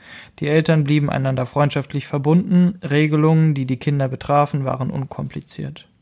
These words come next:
Anja Reiter und ihre Mutter zogen häufig um. Es gab Wohngemeinschaften, Phasen bei der Oma, schließlich einen neuen Stiefvater.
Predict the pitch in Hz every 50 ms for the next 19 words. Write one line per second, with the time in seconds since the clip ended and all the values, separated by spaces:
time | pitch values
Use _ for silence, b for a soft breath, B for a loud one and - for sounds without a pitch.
0 | _ b b b b b b b b b b b b b b b - 151 151 147
1 | 139 135 123 127 139 165 170 - 196 190 165 156 151 147 139 135 139 156 156 -
2 | 160 151 - - 147 143 143 135 139 139 135 - - - 120 - - 160 156 175
3 | 190 - - - - - - - 135 131 135 131 139 151 156 160 160 160 160 160
4 | 165 165 - 170 170 165 - - - 156 - - 143 131 135 131 127 135 127 127
5 | 123 127 131 135 - 139 139 147 147 147 151 151 - - - - - 147 147 139
6 | 151 156 147 - 151 147 139 139 143 143 143 - - - 127 - - - - -
7 | - -